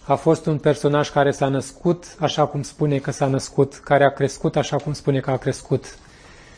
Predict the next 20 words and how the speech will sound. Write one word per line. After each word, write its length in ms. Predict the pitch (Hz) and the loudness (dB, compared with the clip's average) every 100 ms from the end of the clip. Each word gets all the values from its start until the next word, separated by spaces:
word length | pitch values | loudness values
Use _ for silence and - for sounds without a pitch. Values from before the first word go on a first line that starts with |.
| - - | -20 -8
care 200 | - 147 | 0 4
a 60 | 143 | 4
făcut 380 | 156 143 196 | 2 0 0
ceea 180 | - 160 | 2 2
ce 160 | 147 151 | 4 2
El 100 | 151 | 2
spune 340 | - 170 151 | 0 0 0
că 100 | 127 | 0
a 40 | 127 | -2
făcut. 540 | - 117 117 - - - - - - - - - - - - - - - 151 | -2 -4 -4 -6 -14 -20 -20 -20 -20 -20 -20 -20 -20 -20 -20 -20 -20 -6 2
Ehm, 520 | 139 135 131 131 120 - - - _ _ _ - - - - - - - | 6 6 4 2 -6 -16 -20 -20 _ _ _ -20 -20 -20 -20 -20 -20 -12
și 220 | - - | -6 -2
dacă 300 | 147 156 156 | 4 4 4
noi 300 | 156 165 160 | 2 2 2
nu 480 | 165 196 202 185 170 | 4 4 6 4 2
suntem 420 | 160 165 151 180 170 | -4 -4 2 4 4
ancorați 760 | 160 - 151 202 185 - - | 2 2 4 6 4 0 -8
în 80 | 147 | -4
acest 340 | 147 147 143 | -2 -2 0
adevăr, 600 | 147 135 135 135 120 - | 0 2 0 0 0 -4